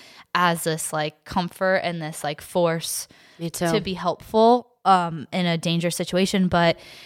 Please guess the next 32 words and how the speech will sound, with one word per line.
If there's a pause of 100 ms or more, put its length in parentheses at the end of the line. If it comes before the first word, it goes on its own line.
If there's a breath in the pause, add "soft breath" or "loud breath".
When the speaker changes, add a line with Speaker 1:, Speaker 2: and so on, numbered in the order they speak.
(420 loud breath)
Speaker 1:
I
mean,
now
you're
not
getting
that
benefit.
And
I'm
also
seeing
it
from
other
people's
perspective
when (580 loud breath)
they've (240)
always
viewed,
in
certain
communities,
viewed
the
police
as
kind
of
a
source